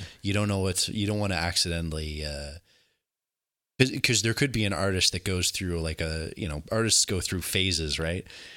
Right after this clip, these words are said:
You, you want, you want, like, the most, um, I don't know. Sometimes it's a good, it's good to get, like, a selection of, uh,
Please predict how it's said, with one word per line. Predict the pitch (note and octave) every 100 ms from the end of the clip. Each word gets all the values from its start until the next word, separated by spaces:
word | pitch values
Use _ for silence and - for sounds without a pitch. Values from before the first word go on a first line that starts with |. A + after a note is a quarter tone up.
| -
You, | G2+ G#2+
you | A#2 G2+
want, | A2 A2
you | G#2+ G2+
want, | G#2+ A2
like, | F2 F2+
the | F2+
most, | E2+ E2+ E2 - - -
um, | D2+ D2 D2 C#2+ D#2 - _ _ _ _ _ _ G2+
I |
don't | D#2
know. | -
Sometimes | C3+ C3+ C3+ A2
it's | F2
a |
good, | F2+ A2+ A2+
it's | G2 -
good | A2 G2
to | -
get, | F2 F2
like, | D#2+ D#2 - - _ _ _ _ _ _ - - -
a | -
selection | - F2+ F2 - - F2+ D#2+ D#2 -
of, | D2 D#2 D2+ D2 -
uh, | D2 C#2+